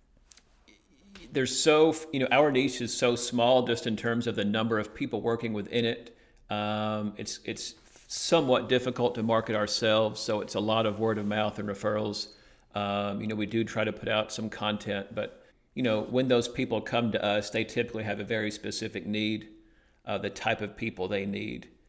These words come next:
And then, um, fortunately, with our niche and our experience, they're not coming to us saying, "Hey, we want you to do Facebook ads."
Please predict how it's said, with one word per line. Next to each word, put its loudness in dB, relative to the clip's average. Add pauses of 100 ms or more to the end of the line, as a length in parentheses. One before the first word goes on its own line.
(360)
And -4
then, -2 (180)
um, -6
fortunately, -2
with -2
our 0
niche -2
and -4
our -2
experience, -2 (500)
they're 4
not 2
coming 0
to -4
us 0
saying, 0
"Hey, 0
we 0
want -2
you -4
to -2
do -2 (160)
Facebook -4
ads." -8